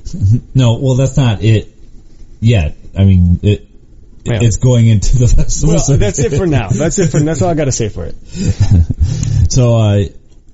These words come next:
Speaker 1: one question that, uh, we got from Heidi here. Uh, she says, "I don't believe in different dimensions, but many cryptid lovers do.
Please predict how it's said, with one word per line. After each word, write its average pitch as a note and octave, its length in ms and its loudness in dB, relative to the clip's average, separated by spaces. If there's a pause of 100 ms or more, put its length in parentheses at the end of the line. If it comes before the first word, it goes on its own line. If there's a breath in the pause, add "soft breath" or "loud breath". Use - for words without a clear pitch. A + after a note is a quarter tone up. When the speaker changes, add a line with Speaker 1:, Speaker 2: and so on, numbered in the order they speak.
(220)
Speaker 1:
one D3+ 240 2
question C3+ 420 0
that, A2+ 260 2
uh, F#2+ 460 4
we G#2 120 2
got G2+ 180 2
from F#2 260 4
Heidi F#2 320 4
here. F#2 280 4 (440 loud breath)
Uh, F#2+ 300 2 (240)
she - 140 -6
says, A2+ 240 0
"I A2 120 -2
don't C#3 220 0
believe C3 400 2
in A#2+ 120 4
different A2 360 2
dimensions, A#2 640 2
but G2+ 300 0
many G#2 280 4
cryptid G2 560 0
lovers F2+ 400 2
do. B2 440 0